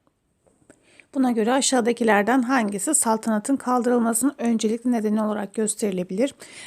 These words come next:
Baktığımızda İtilaf Devletleri'nin Lozan Konferansı'na İstanbul hükümetini yani saltanat makamını davet ettiğini görmekteyiz. Dolayısıyla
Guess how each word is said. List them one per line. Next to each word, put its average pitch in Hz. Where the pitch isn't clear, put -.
Baktığımızda 220
İtilaf 233
Devletleri'nin 202
Lozan 226
Konferansı'na 202
İstanbul 226
hükümetini 202
yani 226
saltanat 220
makamını 214
davet 202
ettiğini 190
görmekteyiz. 196
Dolayısıyla 208